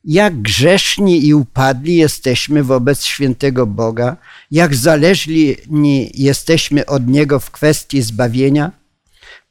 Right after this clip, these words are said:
Pomysł, że mielibyśmy się przyczyniać do Jego chwały, wydaje się absurdalny. To tak, jakby chwaliła nas jednokomórkowa ameba, a my zwracalibyśmy na to uwagę:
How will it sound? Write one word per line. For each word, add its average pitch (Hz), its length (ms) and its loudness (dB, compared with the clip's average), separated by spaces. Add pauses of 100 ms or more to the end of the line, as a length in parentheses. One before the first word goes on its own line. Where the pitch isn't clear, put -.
Pomysł, 185 560 2
że 135 160 2
mielibyśmy 147 680 2
się 139 280 0
przyczyniać 160 800 0
do 131 180 -2
Jego 139 360 2
chwały, 135 520 0
wydaje 135 460 2
się 165 300 -2
absurdalny. 151 1000 0 (520)
To 170 120 -2
tak, 180 240 0
jakby 165 320 2
chwaliła 151 640 2
nas 143 460 0
jednokomórkowa 147 1120 0
ameba, 139 640 2 (400)
a 139 120 0
my 160 220 6
zwracalibyśmy 135 1120 0
na 127 180 0
to - 240 -8
uwagę: 120 640 -2